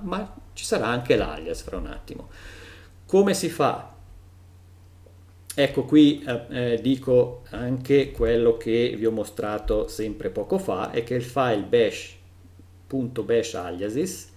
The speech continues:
è predisposto per essere letto dal file principale punto bash R C, quello che vi ho fatto vedere prima,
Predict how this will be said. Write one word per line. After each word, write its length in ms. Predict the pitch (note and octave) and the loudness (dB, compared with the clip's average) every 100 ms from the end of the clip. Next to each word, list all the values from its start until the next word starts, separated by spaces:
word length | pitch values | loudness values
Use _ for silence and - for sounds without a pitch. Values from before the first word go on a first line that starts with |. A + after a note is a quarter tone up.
| - - - - - - | -20 -20 -20 -20 -20 -18
è 380 | - E3+ G3 - | 4 6 6 6
predisposto 640 | D#3 D#3 F#3 - C#3 C#3+ F3 | 6 8 6 2 2 2 -2
per 120 | C3 | 0
essere 320 | C#3 - D#3 | 0 4 6
letto 380 | B2+ G#2 G#2+ - | 6 4 2 0
dal 140 | B2 A#2 | 0 0
file 320 | - A#2+ B2 | 0 0 2
principale 720 | B2 A#2+ C3 B2+ G2 G#2 A2+ | 0 -4 -6 -6 -2 0 0
punto 380 | A2+ G#2+ G2+ G#2+ | -2 -8 -4 -2
bash 360 | G2 F#2+ G#2+ | -2 -2 -4
R 100 | G#2 G2 | -6 -6
C, 200 | G#2+ G2 | -8 0
quello 200 | C#3+ C#3+ | 2 4
che 100 | C3+ | 6
vi 60 | |
ho 60 | B2 | 6
fatto 280 | A#2+ - A#2+ | 2 0 2
vedere 340 | G#2+ A2 A#2 | 4 4 2
prima, 560 | A#2 G2+ G2+ G#2+ - | 0 -4 -2 -4 -6